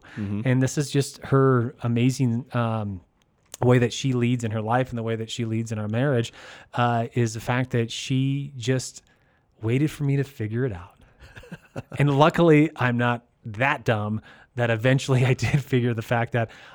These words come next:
Speaker 2: I was getting more offended by the things she, she was doing, even though they weren't anything I really should have been worried about. And I was completely failing, dude.
Speaker 1: Yeah, you know, Kate is a very wise woman, and
Speaker 2: Yeah.
Speaker 1: I, I knew she had faith in you. She was gonna, she was gonna let you figure it out.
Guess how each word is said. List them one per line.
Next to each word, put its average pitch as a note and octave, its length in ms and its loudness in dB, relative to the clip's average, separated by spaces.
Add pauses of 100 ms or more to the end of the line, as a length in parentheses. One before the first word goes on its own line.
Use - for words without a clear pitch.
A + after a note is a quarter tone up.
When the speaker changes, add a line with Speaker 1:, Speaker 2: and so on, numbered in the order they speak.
(100)
Speaker 2:
I B2+ 160 0
was D#3 160 2
getting C3 320 2
more A#2+ 420 2
offended B2 800 -4
by A2 120 -2
the A2 100 -2
things A#2 180 -4
she, B2 120 -8
she A#2+ 200 -4
was G#2+ 180 -4
doing, B2 320 0 (320)
even D3 220 0
though C#3+ 120 0
they C3 120 2
weren't B2+ 540 0 (280)
anything B2+ 240 0
I A2 60 -2
really A2 220 -2
should G#2+ 160 -6
have G2+ 80 -12
been G2 100 -12
worried D3+ 220 -2
about. G2+ 340 -8 (520)
And A#2 380 0
I A#2 160 -2
was A#2 140 -2
completely A#2+ 400 -6
failing, B2+ 380 -10
dude. F#2 240 -12 (340)
Speaker 1:
Yeah, B2+ 160 0
you B2 140 2
know, A2+ 140 6
Kate B2 360 0
is A2 140 0
a G2 100 0
very F#2+ 360 2
wise F#2 360 0
woman, G2+ 460 -2
and G#2+ 480 0
Speaker 2:
Yeah. - 460 -12
Speaker 1:
I, F#3+ 80 2
I - 20 4
knew B2 220 2
she G2+ 160 -2
had F#2+ 100 -2
faith F2 240 -4
in F#2 80 -6
you. G2 80 -2
She C#3+ 140 0
was B2+ 120 2
gonna, A2 240 0
she - 200 -2
was C#3 100 0
gonna A#2 140 2
let F#2+ 160 -2
you F2+ 60 -8
figure F#2 200 -2
it F2+ 80 -4
out. F#2+ 160 0